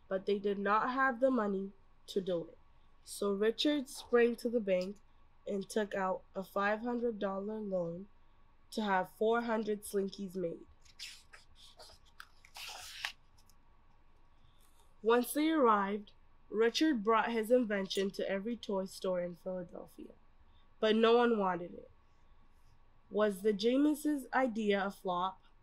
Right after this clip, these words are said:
Finally, he tried a large department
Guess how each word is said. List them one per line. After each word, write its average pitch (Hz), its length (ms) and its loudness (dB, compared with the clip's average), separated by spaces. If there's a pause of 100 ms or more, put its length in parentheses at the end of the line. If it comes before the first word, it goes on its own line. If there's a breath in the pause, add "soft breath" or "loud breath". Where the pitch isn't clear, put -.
(880)
Finally, 277 580 2 (840)
he 226 200 -6
tried 240 480 2
a 262 80 0
large 202 400 -2
department 190 720 -6